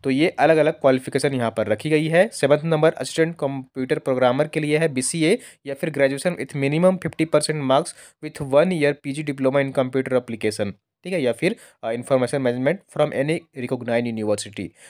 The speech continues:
तो अगर ये सभी आपकी योग्यताएं हैं और आप चाहते हैं कि फॉर्म भरें, तो आप यहाँ पर ऑनलाइन आवेदन आठ बारह दो हज़ार इक्कीस तक, अ, ऑनलाइन आवेदन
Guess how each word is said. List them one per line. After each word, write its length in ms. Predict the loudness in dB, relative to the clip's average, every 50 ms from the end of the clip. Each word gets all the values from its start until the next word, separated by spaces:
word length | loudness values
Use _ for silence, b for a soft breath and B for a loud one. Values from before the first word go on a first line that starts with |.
| B B -8
तो 320 | -6 -4 -4 -4 -6 _ -8
अगर 300 | 0 4 4 4 4 2 -4 _ _ _ _ -14 -10
ये 220 | -2 0 0 0
सभी 320 | 2 0 -4 -2 -2 -2 0
आपकी 360 | 0 0 0 -2 _ -4 -4
योग्यताएं 480 | -2 -2 -2 -6 -2 2 2 2 2
हैं 280 | 2 0 0 0 -2 -4 _
और 200 | -6 -4 -2 -2
आप 120 | -2 -2 0
चाहते 360 | 0 0 0 2 2 0 2
हैं 140 | 2 0 -2
कि 140 | -2 -6
फॉर्म 320 | -8 -6 -4 -4 -4 -4 -2
भरें, 280 | 0 0 2 0 0 -2 B B B B B -4
तो 80 | -2
आप 220 | -2 -2 -2 -4 -4
यहाँ 140 | -6 -6 2
पर 120 | 2 0
ऑनलाइन 440 | 2 2 -2 0 2 2 0 2 2
आवेदन 340 | 0 0 2 2 0 0 -2 _ -8
आठ 220 | -6 -6 -4 -4 0
बारह 240 | 0 2 2 2 0
दो 120 | -2 -2
हज़ार 160 | -4 -4 -4 _
इक्कीस 400 | -14 -16 -16 _ -10 -10 -10 -6 -6
तक, 140 | -6 -6 -6 _ _ _ _ _ -12
अ, 40 | -8
ऑनलाइन 580 | -6 -6 -4 0 0 2 2 2 0 0 0 -2
आवेदन 300 | -2 -2 0 0 0 -2